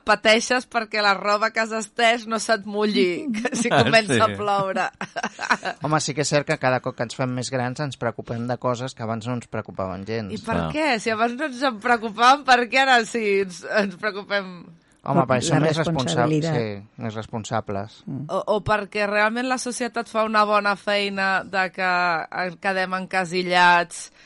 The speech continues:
Speaker 1: i portem vides rutinàries i no ens plantegem res més enllà?
Speaker 4: No.
Speaker 1: Ah, sí, perquè si no, per què deixem de fer les coses i ens tanquem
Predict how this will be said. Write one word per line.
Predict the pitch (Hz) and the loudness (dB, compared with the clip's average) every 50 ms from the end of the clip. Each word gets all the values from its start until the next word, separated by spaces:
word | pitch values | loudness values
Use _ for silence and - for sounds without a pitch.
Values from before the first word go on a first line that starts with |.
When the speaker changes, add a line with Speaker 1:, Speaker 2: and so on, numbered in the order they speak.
| - - - - | -20 -18 -8 -6
Speaker 1:
i | 175 190 | -4 -4
portem | 165 180 190 185 202 190 190 196 | -2 -4 -4 0 0 0 2 2
vides | 196 196 190 196 190 | 2 4 4 4 4
rutinàries | 196 190 196 165 - 190 185 180 185 190 196 196 190 190 190 190 185 190 185 165 | 4 2 0 2 0 0 2 2 4 4 4 4 4 4 4 6 6 6 4 2
i | 190 185 | -2 -4
no | 185 185 185 | -4 -4 -6
ens | 185 - | -6 -8
plantegem | - - 190 190 190 175 - 190 185 170 190 185 180 180 | -6 -4 -4 -4 -4 -4 -4 -4 -4 -4 -4 -6 -6 -4
res | 180 185 185 175 - | -4 -4 -4 -4 -6
més | 185 185 185 180 175 170 | -8 -6 -6 -4 -2 0
enllà? | 180 175 180 175 165 165 151 151 147 139 151 - _ _ _ _ _ _ _ - | -2 -2 -2 -2 -2 -2 -2 -2 -4 -6 -10 -16 _ _ _ _ _ _ _ -8
Speaker 4:
No. | 170 151 143 127 120 110 104 87 82 85 - | -6 -4 -4 -4 -6 -8 -10 -14 -16 -14 -10
Speaker 1:
Ah, | - 151 151 160 160 170 185 208 208 190 165 151 143 - _ - | -6 -4 -4 -2 -2 0 0 0 2 0 0 0 -2 -6 _ -6
sí, | - 196 196 | -6 -6 -4
perquè | 247 247 226 226 208 | -4 -4 -2 -2 -2
si | - 220 196 | -2 -4 -4
no, | 196 190 | -4 -2
per | 226 226 220 | -4 -2 -2
què | 247 240 | 0 0
deixem | 240 233 214 - 220 208 208 | 2 0 0 0 -4 -4 0
de | 202 196 190 - | 0 0 0 -2
fer | - 185 196 196 190 185 180 175 170 143 98 | -4 -4 -2 0 0 0 0 0 -2 -2 -2
les | 165 175 175 165 - | 0 0 -2 -2 -4
coses | - 190 196 196 170 190 185 170 | -2 0 0 0 0 -2 -4 -4
i | 185 | -6
ens | 180 180 - | -6 -6 -6
tanquem | - 185 180 165 185 180 | -6 -6 -4 -4 -4 -2